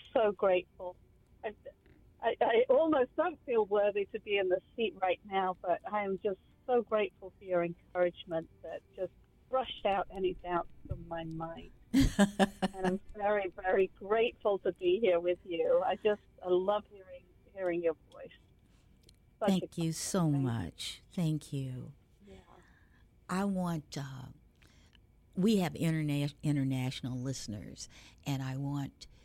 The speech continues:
Speaker 2: you to tell them where you're com-, where you came from and why you have that beautiful accent.
Speaker 1: Thank you. Yes, so thirty-eight years ago, I came from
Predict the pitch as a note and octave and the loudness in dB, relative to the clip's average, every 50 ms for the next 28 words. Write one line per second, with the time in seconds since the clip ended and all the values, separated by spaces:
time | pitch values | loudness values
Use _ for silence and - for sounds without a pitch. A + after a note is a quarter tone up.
0 | - - C#3+ D3+ E3 E3 D#3+ - D#3 - - - D3 C3+ C3+ C3 D3 D3 C3+ C#3 | -8 -4 0 0 2 2 0 -2 -4 -4 -4 -4 -4 -4 -4 -4 -2 -2 -2 -2
1 | C#3 B2+ A#2+ B2 B2+ C#3+ D3+ D3+ - - - - A#2 - - F#3 C#3+ C3 B2 C3 | -2 -2 -4 -4 -4 -4 -4 -4 -6 -8 -6 -6 -6 -6 -4 -4 -2 0 0 0
2 | D3 D#3 - - C#3 B2 B2 C3 - - F#2+ A#2 A#2 - - - - - - - | -2 -2 -4 -4 -4 -4 -4 -6 -6 -8 -8 -8 -8 -10 -14 -18 -20 -20 -20 -20
3 | - - _ - - C#3+ C#3 D3+ D#3 D3 C#3+ C#3+ C#3+ C#3+ C#3+ C3+ C3+ B2+ B2+ - | -20 -20 _ -8 -6 -4 -2 -2 -2 -2 0 0 0 -2 -2 -4 -6 -8 -8 -8
4 | - C#3+ C3+ C3 - - A2 A#2 C#3 C3+ C#3 - - - - C#3 C3+ C#3 - - | -8 -6 -6 -6 -6 -4 -2 -2 -2 -4 -4 -6 -4 -4 -4 -4 -4 -6 -10 -14
5 | _ _ _ _ _ _ _ _ _ _ _ _ - - _ _ _ _ _ _ | _ _ _ _ _ _ _ _ _ _ _ _ -20 -20 _ _ _ _ _ _
6 | _ - - - _ _ _ _ - - - - - _ _ - _ _ _ - | _ -20 -20 -20 _ _ _ _ -16 -14 -14 -14 -14 _ _ -20 _ _ _ -8
7 | A3 A3+ A#3+ - - G3+ F3+ E3+ E3+ _ _ _ - - - - - _ _ _ | -4 -4 -2 0 0 2 2 2 0 _ _ _ -18 -18 -18 -20 -20 _ _ _
8 | _ - - F#3 G#3 A3+ C4 D4 - - - - B3 A3+ G3+ G3+ F#3+ - - - | _ -8 -2 0 0 0 0 -2 -6 -8 -2 0 2 2 4 2 2 0 -2 -2
9 | G#3 A3 B3+ - - C4 B3 A#3 A3+ - G#3 G#3 G3+ G3 G3 - - F3 - F#3 | 0 0 0 0 2 2 4 4 2 0 0 0 0 0 0 -2 -4 -2 0 0
10 | F3+ F3+ F3+ F3+ F3+ F3+ - _ - F#3+ F3+ F3 F3+ F3+ F3 - - _ - - | 2 2 0 0 -2 -4 -6 _ -4 -2 -2 0 -2 -2 -4 -8 -12 _ -10 -6
11 | E3 E3 E3+ E3+ E3+ F3 | -4 -4 -4 -4 -6 -8